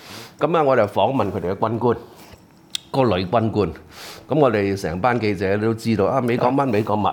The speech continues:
Speaker 2: 嗯。
Speaker 1: 啊，點，點，點，點。噉嗰個軍官就話佢啊，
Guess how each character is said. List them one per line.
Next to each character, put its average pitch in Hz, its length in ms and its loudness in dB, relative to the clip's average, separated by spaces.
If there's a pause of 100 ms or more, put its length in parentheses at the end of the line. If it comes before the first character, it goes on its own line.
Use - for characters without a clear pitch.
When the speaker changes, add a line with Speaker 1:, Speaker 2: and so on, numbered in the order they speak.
(240)
Speaker 2:
嗯。 113 180 -10 (320)
Speaker 1:
啊， 104 180 2
點， 113 220 0
點， 123 140 0
點， 117 160 0
點。 107 140 0 (340)
噉 101 160 2
嗰 117 100 2
個 98 100 0
軍 107 280 0
官 104 160 2
就 85 120 -2
話 71 120 -6
佢 80 200 -4
啊， 87 80 -8